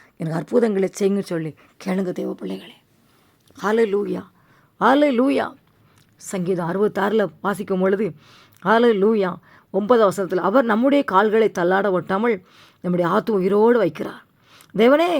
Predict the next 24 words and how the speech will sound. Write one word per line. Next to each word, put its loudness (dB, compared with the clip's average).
நீர் 4
எங்களை 2
சோதித்தீர், 0
வெள்ளியை 4
புடமிடுகிறது 2
போல 2
எங்களை 0
புடமிட்டீர். -10
வெள்ளியை 0
புடமிடுறது -2
போல -2
கர்த்தர் -6
உங்களை -6
புடமிட்டார். -10
ஆமென். -2
பாவத்து -4
நிமித்தமாய், -8
சாபத்து -6
நிமித்தமாய், -8
ஒருவேளை 0
தேவனுக்காக -2
நீ -4
எழும்பி -2
பிரகாசிக்கணுங்கிறதுக்காக, -4